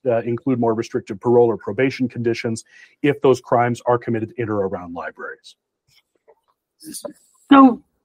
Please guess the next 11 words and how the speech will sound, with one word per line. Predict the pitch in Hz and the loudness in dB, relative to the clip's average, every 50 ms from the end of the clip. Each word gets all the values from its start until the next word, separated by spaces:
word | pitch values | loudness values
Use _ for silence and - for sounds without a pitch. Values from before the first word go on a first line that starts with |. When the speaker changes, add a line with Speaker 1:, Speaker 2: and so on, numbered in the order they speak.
| _ _ _ _ - | _ _ _ _ -6
Speaker 2:
reading | 226 226 226 214 208 220 214 277 330 415 453 453 | -4 -4 -2 0 2 4 6 6 8 6 6 4
the | 440 320 | 2 0
paper, | - - 220 226 226 - - 139 127 123 120 113 113 107 - _ _ _ _ _ _ _ - | 2 2 2 2 2 2 0 0 0 0 -2 -4 -8 -10 -14 _ _ _ _ _ _ _ -18
I, | - - _ _ _ _ _ - | -18 -18 _ _ _ _ _ -6
I | - 196 208 | -4 -2 -2
felt | - - - - 262 269 339 381 359 | -2 -4 -6 -2 0 0 0 0 0
like | 330 247 220 - - _ _ _ _ _ _ _ _ - | 0 0 0 -2 -4 _ _ _ _ _ _ _ _ -4
a | 196 202 | -2 -2
lot | 190 175 165 165 175 170 185 220 269 359 | -2 -2 -2 0 2 4 4 4 4 2
of | 359 339 285 277 - _ _ _ _ - | -2 -4 -6 -8 -12 _ _ _ _ -8
the | 202 196 185 151 | -6 -6 -6 -6